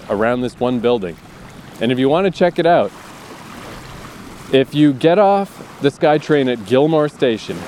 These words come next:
and you walk south until you get to Dick's Lumber,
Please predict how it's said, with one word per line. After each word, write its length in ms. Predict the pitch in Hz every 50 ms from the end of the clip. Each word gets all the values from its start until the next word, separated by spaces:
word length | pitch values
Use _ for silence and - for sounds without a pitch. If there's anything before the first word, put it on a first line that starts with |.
| - - - - - - - - - - - -
and 140 | 127 123
you 100 | 123 117
walk 260 | 107 117 127 143 151 -
south 420 | - - 165 151 151 151 165 - - - - - - - - - - - -
until 260 | 120 123 - 151 139
you 140 | 139 135 127
get 220 | 120 135 131 -
to 100 | - 127
Dick's 680 | 98 87 - - 160 180 - - - - - - -
Lumber, 520 | 107 113 123 131 139 139 123 - 82 71